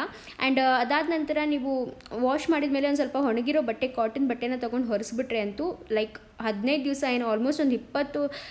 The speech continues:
ಇಪ್ಪತ್ತು ದಿನ, ಒಂದು ತಿಂಗಳು ತನಕನೂ ಹಾಗೇ ಇರುತ್ತೆ. ನಮ್ಮ ಮನೇಲಂತೂ ಹಾಗೇ ಇದೆ.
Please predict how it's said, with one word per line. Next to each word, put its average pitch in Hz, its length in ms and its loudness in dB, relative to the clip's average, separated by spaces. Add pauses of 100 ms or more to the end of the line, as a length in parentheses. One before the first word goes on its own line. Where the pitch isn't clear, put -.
(120)
ಇಪ್ಪತ್ತು 254 360 0
ದಿನ, 285 200 2
ಒಂದು 277 120 0
ತಿಂಗಳು 262 260 2
ತನಕನೂ 269 420 0
ಹಾಗೇ 220 540 -2
ಇರುತ್ತೆ. 220 460 -2
ನಮ್ಮ 247 300 0
ಮನೇಲಂತೂ 285 360 2
ಹಾಗೇ 208 380 0
ಇದೆ. 190 380 -4